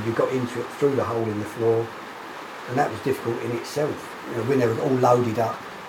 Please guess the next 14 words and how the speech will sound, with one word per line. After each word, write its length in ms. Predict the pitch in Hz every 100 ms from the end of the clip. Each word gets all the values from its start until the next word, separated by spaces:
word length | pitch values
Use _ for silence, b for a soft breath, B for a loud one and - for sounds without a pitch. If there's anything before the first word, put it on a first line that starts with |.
| -
with 120 | 120
their 100 | 107
kit 180 | - - -
bags 300 | 117 110 104
and 100 | 113
everything, 400 | 113 107 - 120 - -
and 100 | 104
particularly 400 | - 196 - 131
with 140 | 156
the 100 | 127
Albemarle, 540 | 120 107 110 117 120
you 100 | 123
had 160 | 131 -
to 260 | - 120 117